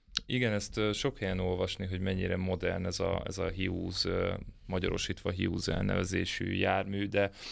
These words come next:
ö, hogyan növeli ez majd a honvédség védelmi képességeit? Egyáltalán mi mindenre lehet használni? Mert azért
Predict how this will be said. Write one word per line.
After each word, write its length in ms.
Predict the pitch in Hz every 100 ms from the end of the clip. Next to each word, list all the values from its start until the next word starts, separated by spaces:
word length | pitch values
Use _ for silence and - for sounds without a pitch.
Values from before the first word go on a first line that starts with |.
| - - -
ö, 240 | 92 92
hogyan 300 | 90 147 139
növeli 380 | 90 90 85 82
ez 140 | 82 85
majd 380 | 85 80 78 -
a 80 | 85
honvédség 640 | 85 87 85 - - 82
védelmi 480 | 82 80 - 82 82
képességeit? 920 | - 85 - - - 73 85 92 95
Egyáltalán 400 | 95 92 95 95
mi 160 | 107
mindenre 500 | 123 92 87 82 80
lehet 320 | 80 78 82 -
használni? 500 | - - 90 85 90
Mert 220 | 90 -
azért 340 | 90 95 90